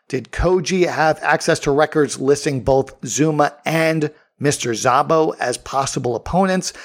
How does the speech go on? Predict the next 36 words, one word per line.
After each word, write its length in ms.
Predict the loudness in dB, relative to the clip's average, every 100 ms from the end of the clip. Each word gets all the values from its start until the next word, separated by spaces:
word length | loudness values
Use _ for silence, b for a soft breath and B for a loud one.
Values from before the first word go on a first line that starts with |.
| B B
Did 160 | -4 -2
he 160 | -2
ask 400 | -2 -2 -4 -6
Lou 260 | -2 0 2
if 140 | 2
it 100 | -2
was 140 | -4 -8
Zuma 400 | -2 0 2 0
under 240 | -2 -4
the 120 | -6 -6
mask, 520 | -2 0 2 0 -8 B B B -2
or 120 | 0
did 160 | 0
he 120 | -2 -4
merely 480 | -2 0 2 0
ask 440 | -2 -2 -2 -4 -8
if 140 | -8 -6
it 100 | -6
was 160 | -8
Zuma? 500 | -6 0 2 0 -6 -16 _ b b b b -4
At 160 | 0
this 180 | 2 0
point, 380 | 2 2 2 -4 _
we 160 | -6
may 180 | -4 -6
never 400 | 0 0 2 0
know 180 | 0 0
the 180 | 0 -2
answer, 440 | -6 -8 -14 -14 _ _ _
but 140 | 2
we 80 | 2
can 120 | 2
speculate. 800 | -2 0 0 0 -2 -6 -8 -14 -20 B B B B _
If 160 | -2
we 160 | 2 0
understand 880 | 2 0 0 -2 -2 0 0 -2